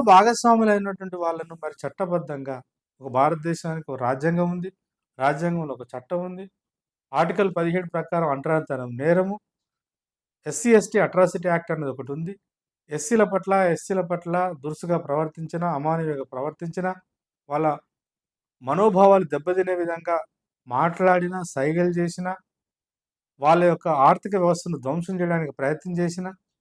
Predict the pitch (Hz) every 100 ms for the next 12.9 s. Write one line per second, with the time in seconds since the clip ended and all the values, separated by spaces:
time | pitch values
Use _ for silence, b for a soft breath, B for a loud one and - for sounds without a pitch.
0 | _ _ _ - 165 156 180 214 208 202
1 | 202 202 175 143 156 190 196 185 180 175
2 | 170 170 175 175 - 185 226 233 226 185
3 | 175 175 165 165 156 147 143 139 - 127
4 | 127 170 196 _ _ _ _ 131 147 170
5 | 170 165 143 - 170 156 - 156 156 156
6 | _ _ _ _ _ _ _ _ _ _
7 | - 170 - 190 175 165 170 165 160 143
8 | 147 139 - 139 - 175 170 139 131 123
9 | 117 113 131 190 - _ _ _ _ _
10 | _ 131 143 180 175 175 156 - 139 156
11 | 175 160 143 135 - 139 131 120 156 170
12 | 135 131 127 117 120 131 110 - 117